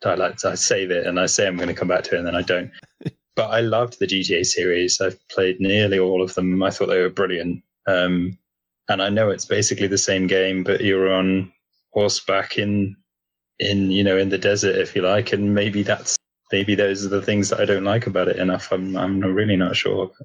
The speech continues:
Yeah, so I, I don't know. I, I know it's gonna be hugely popular. I know everyone's gonna love it. I, you know, it's gonna have its multiplayer, however that's gonna work. That'll be interesting to keep an eye on. Um,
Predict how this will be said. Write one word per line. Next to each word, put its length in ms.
Yeah, 220
so 240
I, 400
I 20
don't 160
know. 280
I, 120
I 320
know 100
it's 140
gonna 160
be 60
hugely 340
popular. 360
I 40
know 100
everyone's 260
gonna 180
love 200
it. 160
I, 80
you 80
know, 100
it's 140
gonna 160
have 140
its 100
multiplayer, 840
however 260
that's 240
gonna 240
work. 320
That'll 140
be 140
interesting 340
to 80
keep 160
an 80
eye 240
on. 260
Um, 580